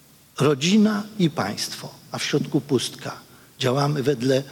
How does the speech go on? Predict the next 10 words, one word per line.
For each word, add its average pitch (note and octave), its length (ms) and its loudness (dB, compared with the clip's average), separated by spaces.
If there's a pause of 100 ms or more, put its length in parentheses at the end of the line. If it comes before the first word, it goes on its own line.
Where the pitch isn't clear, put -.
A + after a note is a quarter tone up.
(200)
właściwie D3 280 2
bez C#3+ 160 2
zasad, - 640 -2 (560)
a B2+ 80 0
w - 80 -6
każdym D3+ 280 0
razie D#3+ 220 2
bez C#3+ 160 0
żadnych D#3+ 400 0
przekonań G#3 840 2